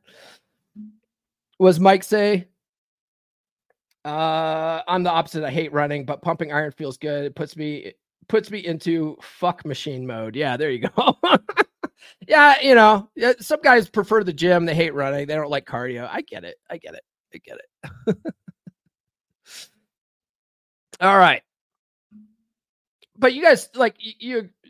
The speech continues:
look at this. He's a, in fuck machine mode, right? So he's, are you visually picturing yourself as you're, like, benching th-, three, three fifty? 'Cause Mike, you know, he's jacked.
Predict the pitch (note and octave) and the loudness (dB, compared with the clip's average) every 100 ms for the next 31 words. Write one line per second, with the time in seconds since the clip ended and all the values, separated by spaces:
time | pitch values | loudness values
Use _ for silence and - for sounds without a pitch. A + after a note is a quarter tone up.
0 | F#3 C4 C4+ A3+ D#3 - _ E3+ A#3 G#3+ | -10 -6 -2 -2 -2 -8 _ -12 -6 -6
1 | D3+ _ F#3 C#3+ - A3 G#3 D#3+ D#3 C#3 | -6 _ -12 -12 -10 -10 -10 -12 -12 -14
2 | A2 F#2+ B2 F#3 - F#3+ F3 - G#3 F#3+ | -16 -16 -12 -14 -12 -10 -8 -10 -14 -12
3 | - G#3 A#3 F3 C#3+ A3 G3+ A3+ A3 G#3+ | -6 -4 -4 -6 0 2 2 0 0 0
4 | F#3 _ _ _ _ _ _ _ - C4 | -8 _ _ _ _ _ _ _ 2 2
5 | C4 C4 A#3 G3 G3+ F#3 F#3+ - F#3 G3 | 2 -4 -2 -2 4 4 4 2 2 2
6 | G#3 F#3 F3+ D#3 - E3+ F#3 F#3 F3 D#3 | 2 2 2 0 -2 -2 -2 -4 -6 -8
7 | _ _ - G#3 F3 F3 - G3+ D#3+ F#3+ | _ _ -12 -8 -8 -12 -10 -10 -6 -6
8 | F#3 D3+ D3+ C#3+ D#3+ D3 D#3 B2+ C3+ - | -6 -10 -10 -8 -8 -8 -12 -12 -12 -14
9 | C#3 B2 - _ | -12 -12 -14 _